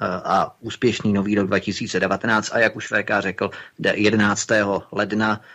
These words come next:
za čtrnáct dní se budeme s vámi těšit. Jirko, taky děkuju, mějte se všichni krásně, se mnou už se také neuslyšíte, takže já se ozvu druhého vlastně ledna z Hovory u Klábosnice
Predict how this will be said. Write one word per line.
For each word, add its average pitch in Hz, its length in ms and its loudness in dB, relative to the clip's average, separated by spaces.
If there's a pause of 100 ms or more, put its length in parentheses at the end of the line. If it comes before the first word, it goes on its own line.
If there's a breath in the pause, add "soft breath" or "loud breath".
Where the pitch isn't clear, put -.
(140 loud breath)
za 101 140 -4
čtrnáct 95 460 -2
dní 95 140 -2
se - 140 -6
budeme 90 320 0
s - 100 -10
vámi 85 240 -2
těšit. - 380 -8
Jirko, 104 280 -2
taky - 220 -2
děkuju, 110 540 2
mějte 110 200 -4
se 113 120 -2
všichni 107 300 -2
krásně, 98 500 2 (180 loud breath)
se - 140 -4
mnou 107 160 2
už 110 140 -6
se 110 100 -4
také 98 260 -2
neuslyšíte, 107 760 -2 (320 loud breath)
takže 95 400 0
já 90 320 2
se 92 280 -4 (320)
ozvu 104 420 2
druhého 104 680 2
vlastně 101 360 -2
ledna 104 480 0
z 92 40 -4
Hovory 104 280 0
u 95 40 0
Klábosnice 92 760 -2